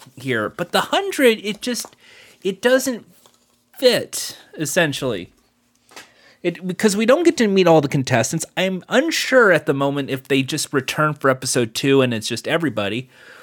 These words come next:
But it just, it just does not, it, it, for all the game shows I've seen this week, it's the, it's not the fu-, the singing is okay.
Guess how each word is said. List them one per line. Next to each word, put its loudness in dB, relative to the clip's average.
But -2
it -8
just, -10
it -12
just -8
does 0
not, -6
it, -4
it, -14
for -2
all 0
the -4
game -4
shows 2
I've -2
seen -4
this -2
week, -6
it's -6
the, -12
it's -10
not -12
the -8
fu-, -16
the -2
singing -4
is -2
okay. -2